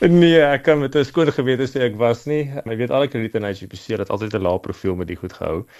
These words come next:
Ek dink baie van dit het verander na tweeduisend en agt met die finansiële krisis.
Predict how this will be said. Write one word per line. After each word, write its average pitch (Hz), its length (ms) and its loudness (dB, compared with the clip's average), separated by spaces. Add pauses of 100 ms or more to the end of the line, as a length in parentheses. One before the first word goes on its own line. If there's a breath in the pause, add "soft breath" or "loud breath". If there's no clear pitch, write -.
(220 loud breath)
Ek 120 140 -4
dink 170 260 0 (140)
baie 110 240 2
van 139 160 0
dit 113 80 2
het 113 120 0
verander 107 320 -6
na 101 120 -6
tweeduisend 98 560 -6
en - 80 -12
agt - 240 -8
met - 80 -10
die 85 80 -8
finansiële 85 560 -8
krisis. - 600 -14